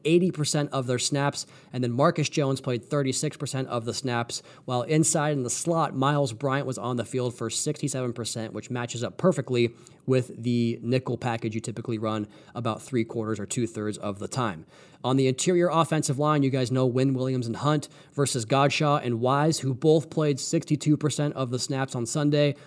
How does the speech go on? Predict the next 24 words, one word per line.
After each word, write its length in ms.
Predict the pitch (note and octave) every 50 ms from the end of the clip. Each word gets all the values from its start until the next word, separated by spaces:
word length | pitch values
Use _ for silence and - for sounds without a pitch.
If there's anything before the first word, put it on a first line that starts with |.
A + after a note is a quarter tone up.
| - - -
Barmore 440 | A#2 C3 C3+ D#3 D#3 D3 C#3+ C#3+ C3+
played 240 | - - C3+ B2 B2
just 220 | B2 F3+ D#3+ -
over 240 | - D3+ C#3 B2+ B2+
half 300 | A2+ B2 C3+ C#3 C3 -
at 60 | G2
fifty-six, 680 | - - D3 C#3 - - B2+ A2 - - C3 C3+ C3+ -
and 200 | A2 A#2+ A#2+ A#2+
Lawrence 300 | B2 A#2+ B2+ B2+ A#2 -
Guy 220 | - B2 A#2 A#2
played 260 | A2+ - A#2+ A2+ G#2+ -
forty-seven. 800 | - - C3 B2 A#2+ A2+ - - C#3 B2+ B2 C3 B2+ B2+ A#2 - - - - - - - - - - - - -
Same 260 | - - D#3 D3 C#3+ C#3
cast 320 | - C3+ C3 C3+ - -
and 80 | B2+ A#2
crew 200 | - C3+ B2+ A#2
there. 200 | A#2 A#2 A#2 A#2
It's 80 | A2+
been 140 | - A#2 A2+
for 140 | - - A2+
a 60 | G#2
long, 260 | G#2+ A2+ A2 G#2+ A2
long 140 | A2 G#2 G#2
time. 300 | - - A#2 A#2 A2+